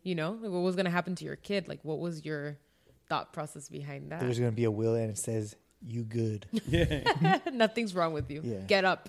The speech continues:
Speaker 1: <laughs>
Speaker 3: Yeah, kinda
Speaker 1: You
Speaker 3: when
Speaker 1: can walk.
Speaker 3: a part of me was like, "Damn, did you really have to kill her? Like, you couldn't just, like, no la pudiste nomás lastimar, and then we coulda gotten
Speaker 2: And
Speaker 3: her
Speaker 2: then
Speaker 3: side of
Speaker 2: run
Speaker 3: the
Speaker 2: away?
Speaker 3: story." Yeah.
Speaker 1: I mean, I
Speaker 3: Like,
Speaker 1: think
Speaker 3: to
Speaker 1: we got her side of the <laughs> story,
Speaker 2: There's a
Speaker 1: realizing
Speaker 2: couple
Speaker 1: that
Speaker 2: of
Speaker 1: she
Speaker 2: dead
Speaker 1: was
Speaker 2: people
Speaker 1: just
Speaker 2: that
Speaker 1: sick.
Speaker 2: we want their side of the story.
Speaker 3: Yeah, no, I'm talking,
Speaker 1: Yeah.
Speaker 3: no, the mom side of the
Speaker 2: Mama
Speaker 3: story. Like,
Speaker 2: Rose.
Speaker 1: I know.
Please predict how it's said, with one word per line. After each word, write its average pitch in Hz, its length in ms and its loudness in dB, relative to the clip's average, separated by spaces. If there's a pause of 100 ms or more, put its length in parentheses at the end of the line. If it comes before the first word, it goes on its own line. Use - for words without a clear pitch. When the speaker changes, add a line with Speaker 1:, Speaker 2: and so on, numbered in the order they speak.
(160)
Speaker 1:
<laughs> - 280 -2
Speaker 3:
Yeah, 147 180 12
kinda 143 160 8
Speaker 1:
You - 80 12
Speaker 3:
when 160 100 8
Speaker 1:
can 208 160 8
walk. 185 260 10
Speaker 3:
a 151 40 6
part 147 200 12
of 156 60 8
me 165 80 8
was 139 140 6
like, 107 140 2
"Damn, 147 260 0
did 131 180 -2
you 180 80 2
really 147 240 2
have 165 160 0
to 139 60 -4
kill 143 240 0
her? 175 160 2
Like, 117 120 2
you 110 100 0
couldn't 143 260 -2
just, 123 160 -4
like, 95 160 0 (420)
no 123 80 -2
la 156 60 2
pudiste 117 280 -2
nomás 110 300 0
lastimar, 123 600 0
and 113 120 0
then 98 100 -2
we 101 120 -2
coulda 110 180 -2
gotten 98 180 0
Speaker 2:
And 135 80 6
Speaker 3:
her 123 80 6
Speaker 2:
then 120 60 4
Speaker 3:
side 139 180 8
of 139 80 8
Speaker 2:
run 147 80 6
Speaker 3:
the 117 60 4
Speaker 2:
away? 120 60 4
Speaker 3:
story." 143 360 8
Yeah. 110 360 6 (1080)
Speaker 1:
I 208 180 6
mean, 196 200 6
I 170 100 6
Speaker 3:
Like, 123 80 6
Speaker 1:
think - 120 2
Speaker 3:
to 214 60 -2
Speaker 1:
we 175 100 0
got 196 300 8
her 202 160 8
side 180 240 2
of 185 80 -4
the 214 80 6
<laughs> 190 200 0
story, 247 500 8
Speaker 2:
There's 202 160 -12
a - 40 0
Speaker 1:
realizing - 320 4
Speaker 2:
couple - 260 6
Speaker 1:
that 143 60 10
Speaker 2:
of 127 60 6
Speaker 1:
she 104 80 4
Speaker 2:
dead 190 140 10
Speaker 1:
was 180 80 -4
Speaker 2:
people 147 240 2
Speaker 1:
just - 20 0
Speaker 2:
that 127 120 6
Speaker 1:
sick. 120 120 4
Speaker 2:
we 117 60 2
want 131 180 -2
their 131 100 0
side 131 240 0
of 127 80 -2
the 123 80 -2
story. 147 400 -2
Speaker 3:
Yeah, 143 120 8
no, 139 100 6
I'm 131 80 4
talking, 143 220 2
Speaker 1:
Yeah. - 40 4
Speaker 3:
no, 139 120 8
the 113 120 2
mom 120 220 4
side 110 160 -2
of 98 40 -4
the - 40 0
Speaker 2:
Mama 139 260 6
Speaker 3:
story. 139 220 8
Like, 156 60 10
Speaker 2:
Rose. - 20 8
Speaker 1:
I 156 140 6
know. 226 240 8